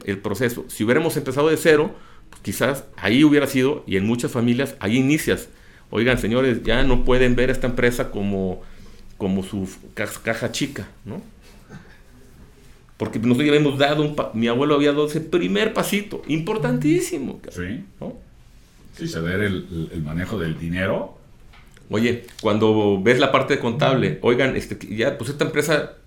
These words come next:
Speaker 1: nos la venden", y llegas y ves la contabilidad, le dices, y te dicen, "Sí, pero estos gastos, o sea, el evita no es este, ¿eh? es, es este otro", o sea, es más, porque todos estos gastos son los que le mete la familia a la empresa que ya no los vas a meter.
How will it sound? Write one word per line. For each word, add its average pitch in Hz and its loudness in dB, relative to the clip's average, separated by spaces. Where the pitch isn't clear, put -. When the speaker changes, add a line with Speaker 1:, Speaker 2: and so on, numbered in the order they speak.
Speaker 1:
nos 110 0
la 113 4
venden", 123 4
y 95 -4
llegas 135 0
y 113 0
ves 131 0
la 165 0
contabilidad, 120 -2
le 123 -2
dices, 123 -4
y - -10
te 120 -4
dicen, 117 0
"Sí, 165 0
pero 131 4
estos 175 2
gastos, 190 0
o 113 -4
sea, 123 2
el 147 4
evita 202 2
no 175 2
es 170 0
este, 170 0
¿eh? 156 -2
es, 151 -4
es 143 0
este 156 2
otro", 127 0
o - -8
sea, 110 0
es 104 0
más, 127 -2
porque 110 -2
todos 165 2
estos 170 0
gastos 160 0
son 151 0
los 156 -2
que 123 -2
le 110 2
mete 123 0
la 127 -2
familia 117 -2
a - 0
la 113 -2
empresa 113 -4
que 98 -4
ya 107 -2
no 113 -2
los 107 -4
vas 104 -6
a 107 -4
meter. 92 -10